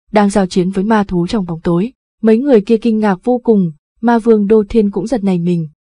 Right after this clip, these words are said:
Tần Mục đã quá quen thuộc, nằm xuống, nói nhỏ, "Đô Thiên, đừng nhìn, ta còn gặp những việc ly kỳ hơn nữa cơ."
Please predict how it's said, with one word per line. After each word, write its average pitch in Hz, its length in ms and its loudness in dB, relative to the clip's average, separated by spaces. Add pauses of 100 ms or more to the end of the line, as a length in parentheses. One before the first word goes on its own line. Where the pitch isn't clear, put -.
(120)
Tần 214 140 4
Mục 185 220 0
đã 147 120 0
quá 196 200 -2
quen 226 240 -2
thuộc, 208 240 0 (320)
nằm 196 220 2
xuống, 196 400 0 (340)
nói 180 240 0
nhỏ, 208 400 0 (260)
"Đô 220 160 6
Thiên, 214 400 2 (320)
đừng 190 220 2
nhìn, 185 280 2 (180)
ta 180 160 0
còn 180 200 -2
gặp 175 180 -2
những 185 180 -4
việc 202 200 0
ly 196 140 2
kỳ 185 180 -4
hơn 185 200 -2
nữa 175 180 -4
cơ." 208 240 0